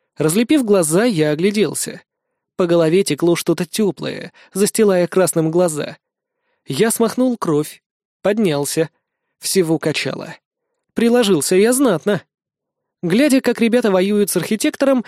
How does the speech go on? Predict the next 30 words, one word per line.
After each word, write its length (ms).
я 220
понял, 320
что 200
шансов 440
у 40
нас 200
не 120
так 220
много. 500
Признаться, 560
совсем 600
никаких. 540
Монстру, 440
видимо, 260
надоела 460
эта 200
мышиная 420
возня, 380
и 80
он 180
ударил 360
лапой 280
по 100
земле, 400
подкрепив 560
это 180
движение 580
каким-то 420
ментальным 540
всплеском. 680